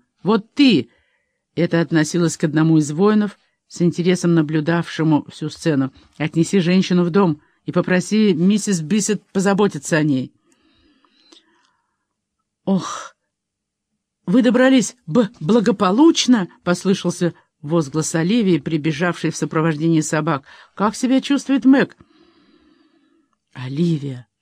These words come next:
как ты ужасно выглядишь!" В голосе Кейта звучало глубокое беспокойство. Он с рук на руки передал Мэг своему солдату и поспешил к дочери. "Ты здорова?" продолжил он расспрашивать.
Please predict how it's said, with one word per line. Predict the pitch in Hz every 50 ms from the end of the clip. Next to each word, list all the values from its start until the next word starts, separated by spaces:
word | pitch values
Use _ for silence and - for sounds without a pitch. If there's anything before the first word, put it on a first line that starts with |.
| _ _
как | - 151 - -
ты | - 165
ужасно | 156 156 139 170 202 202 196 - 220 214 202
выглядишь!" | 196 254 226 156 156 156 139 - 135 - - - _ _ _ _ _ _
В | 139
голосе | 131 147 160 147 147 - - 151
Кейта | 147 - 175 170 160 - 160
звучало | 139 135 147 147 - - 175 160 156 156
глубокое | 131 - 147 147 131 156 156 - 160 156
беспокойство. | 135 143 - - - 160 160 - 170 156 135 - - 131 120 - - _ _ _ _ _ _ _
Он | - 170 180 170
с | - -
рук | 180 196 190 -
на | 170 170 170 180 190
руки | 190 185 175 - 185
передал | 151 - 185 196 180 170 147 165 165 147
Мэг | 131 160 165 170 180 185 -
своему | - 160 156 160 165 175
солдату | 165 - 170 156 151 156 147 170 185 - -
и | 175
поспешил | 170 - 165 - - 160 165 - 190 185 175
к | 156
дочери. | 160 180 175 160 - - 131 135 135 _ _ _ _ _ _ _ _ _ _ _ _ - _ _
"Ты | _ 185 190 185
здорова?" | 160 135 131 160 156 151 175 226 262 269 208 180 143 120 - _ _ _ _ _ _ _ _ _ _ _ _ _ _ _ _ _ _
продолжил | _ 185 175 180 170 151 147 185 180 165 - 175 160 147 - - _ _ _ _ _ _ _ _ _
он | - 160 160 151 151 - - _ _ _ _ _ _ _ _ _ _ _ _
расспрашивать. | 151 160 156 151 - - - - 147 151 135 - - - 143 139 139 - - -